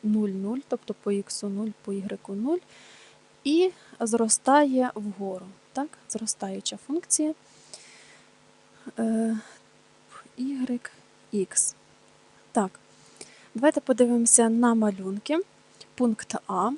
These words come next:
Якщо ми хочемо дану функцію y дорівнює корінь з ікса підняти вгору, то нам потрібно до самої функції додати константу. Е, до самої функції додати константу. Тобто конст,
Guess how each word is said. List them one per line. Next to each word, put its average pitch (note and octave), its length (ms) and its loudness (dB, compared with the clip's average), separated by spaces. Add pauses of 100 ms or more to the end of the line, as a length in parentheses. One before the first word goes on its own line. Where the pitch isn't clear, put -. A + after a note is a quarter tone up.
(120)
Якщо A3 380 0
ми D4+ 140 2
хочемо A#3 540 2
дану A#3 420 2
функцію G#3 580 -4
y A#3 380 0
дорівнює A3 580 2
корінь B3+ 400 2
з - 100 0
ікса G3 360 0 (540)
підняти A#3+ 480 4
вгору, G3+ 460 -2 (140)
то A#3 140 0
нам D4 300 0 (200)
потрібно A#3+ 840 0 (180)
до A#3 160 -2
самої A#3+ 580 4
функції A3 640 0
додати C4+ 420 0
константу. G#3 800 0 (640)
Е, F#3+ 380 -6
до A3+ 100 0
самої A#3 500 2
функції D4+ 480 -4
додати G#3+ 380 0
константу. G#3 640 -2
Тобто - 300 -12 (140)
конст, A#3 540 -4